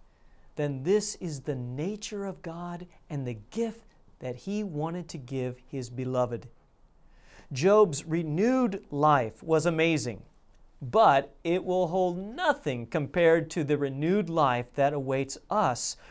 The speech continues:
when Jesus comes again. The beauty, the wealth, the strength, the insight, the family, the wisdom, the love that awaits all who belong to God through his Son Jesus are given to us not as a reward for having passed the test of suffering here in this life,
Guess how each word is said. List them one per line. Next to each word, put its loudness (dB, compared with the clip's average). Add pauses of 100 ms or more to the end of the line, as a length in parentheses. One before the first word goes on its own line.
(260)
when 0
Jesus -4
comes -6
again. -6 (640)
The -10
beauty, -4
the -4
wealth, -4
the -10
strength, -8
the -6
insight, -4
the -2
family, 4
the 2
wisdom, 8
the 2
love 4
that 6
awaits 2 (100)
all 6
who 0
belong 0
to -6
God 0
through -2
his -2
Son -2
Jesus -6 (520)
are 0
given 4
to 0
us 2
not 0
as 0
a 2
reward 2
for -8
having 0
passed -6
the -6
test -6
of -10
suffering -2
here -6
in -6
this -6
life, -10